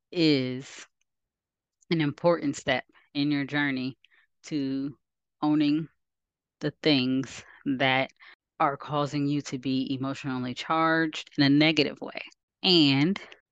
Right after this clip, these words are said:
it will help you to get re-engaged, and it will make performance for your team increase. It is not always someone else's responsibility to address the issues that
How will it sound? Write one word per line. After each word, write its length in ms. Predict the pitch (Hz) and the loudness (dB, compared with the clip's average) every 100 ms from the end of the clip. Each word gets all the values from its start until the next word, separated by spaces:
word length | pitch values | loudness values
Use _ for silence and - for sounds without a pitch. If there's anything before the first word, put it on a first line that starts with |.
| _ | _
it 100 | 165 | -4
will 160 | 156 160 | -2 0
help 260 | 151 180 175 | 0 -2 0
you 80 | |
to 80 | 165 | 0
get 200 | 156 147 | 2 0
re-engaged, 1000 | 143 165 147 143 156 139 123 135 - - - _ - _ _ _ _ _ _ | 0 0 2 4 2 2 0 -4 -8 -18 -20 _ -20 _ _ _ _ _ _
and 580 | 208 220 165 139 143 165 - _ - | 2 6 6 6 4 0 -8 _ -4
it 80 | 160 | 0
will 160 | 160 | 2
make 340 | 160 160 160 - | 4 4 2 -4
performance 840 | 160 - 196 175 156 - - - - _ | -12 -4 0 4 2 0 -12 -14 -20 _
for 100 | - | -8
your 180 | 165 151 | -2 -2
team 720 | 143 - 202 170 147 135 175 _ _ _ _ _ | -2 -2 2 4 4 4 -2 _ _ _ _ _
increase. 720 | 170 143 - - 107 - - - _ - - - _ _ _ _ | -6 -6 -6 -10 -12 -16 -20 -20 _ -20 -20 -20 _ _ _ _
It 120 | 185 175 | 2 6
is 160 | 156 | 6
not 480 | 165 170 185 214 - - - - - _ _ _ | 6 6 6 4 0 -6 -18 -18 -20 _ _ _
always 460 | 180 170 156 147 143 | -6 -4 0 0 0
someone 400 | - 165 151 147 | 0 0 2 2
else's 280 | 151 151 139 | 0 -4 -10
responsibility 1040 | 135 - 135 - 147 - 139 - - 151 _ - - _ | -8 -2 -2 -2 -8 -6 -6 -8 -10 -12 _ -20 -20 _
to 240 | - 151 | -8 -4
address 560 | 139 127 151 139 - - | -4 -4 -2 -2 -4 -12
the 200 | 151 147 | -10 -6
issues 440 | 147 - 139 127 - | -6 -6 -10 -12 -12
that 120 | 127 | -12